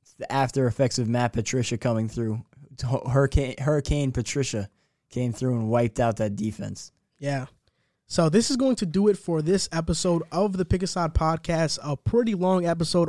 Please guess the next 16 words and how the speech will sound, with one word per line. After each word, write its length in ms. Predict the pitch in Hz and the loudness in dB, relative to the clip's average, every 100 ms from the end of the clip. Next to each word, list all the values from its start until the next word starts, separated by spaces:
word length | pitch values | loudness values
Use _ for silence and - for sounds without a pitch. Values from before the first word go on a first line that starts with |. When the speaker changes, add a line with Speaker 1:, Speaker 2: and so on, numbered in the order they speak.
| - | 0
Speaker 2:
almost 640 | 185 220 214 180 - - _ _ _ _ | -2 0 0 -2 -6 -12 _ _ _ _
three 260 | - 196 214 | 0 2 4
Speaker 1:
Yeah, 320 | 220 156 175 | 2 4 6
Speaker 2:
hours. 260 | 180 160 139 | 6 4 4
We 140 | 170 | 2
Speaker 1:
that's 120 | 208 | 2
Speaker 2:
appreciate 460 | - 202 190 190 190 | 0 0 2 0 0
you 60 | 175 | 0
Speaker 1:
crazy. 40 | |
Speaker 2:
guys 280 | 175 175 165 | 2 2 0
for 140 | 156 | -2
listening 380 | 143 165 - 170 | -2 -2 -2 -4
to 140 | 156 160 | -2 -4
this 160 | 151 | -4
whole 200 | - 156 | -2 -2
thing. 360 | 151 143 143 143 | -2 -4 -4 -6